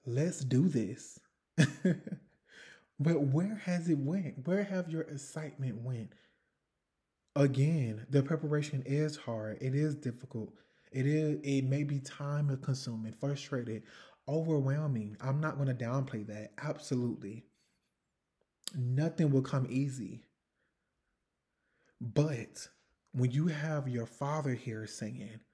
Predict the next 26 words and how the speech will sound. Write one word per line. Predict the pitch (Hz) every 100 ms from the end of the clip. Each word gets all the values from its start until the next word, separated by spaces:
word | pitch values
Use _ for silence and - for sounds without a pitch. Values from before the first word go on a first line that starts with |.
| _ _ _ -
when | 123 131
you | 135 160
have | 143 135 127
God | 123 135 143 135
saying | - 120 117 110
to | -
you, | 120 113 104 101 - _ _
"Hey, | - 170 233 131 110 - -
I | 147 170
know | 151 147
what | 175 156
I'm | 143 127
doing. | 131 160 135
I | 139 156
have | 147
planned | - 143
it | 123
all | 127 139
out. | 139 143 110 - _ _ _ _ _ _ _ _ _ _ _ -
And | 147 147
it's | 160
to | - 151
take | - - -
care | - 170 170
of | 135
you. | 113 107